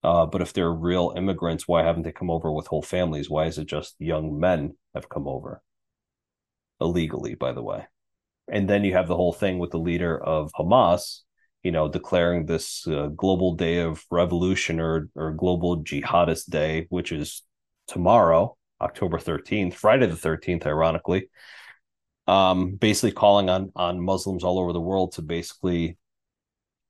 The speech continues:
attack Israel and Western countries, including the United States.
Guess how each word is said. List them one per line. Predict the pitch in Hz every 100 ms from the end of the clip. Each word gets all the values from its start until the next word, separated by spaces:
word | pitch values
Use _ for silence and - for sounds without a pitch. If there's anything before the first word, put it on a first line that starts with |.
| _ -
attack | 95 - 92 87 - - - _ _ _
Israel | - 101 85 90 92 90 90 92
and | 85 90 87 87 87 - - _ -
Western | 90 85 - 85
countries, | 80 104 98 71 71
including | 76 - 82 78
the |
United | 78 78 71
States. | - 95 - -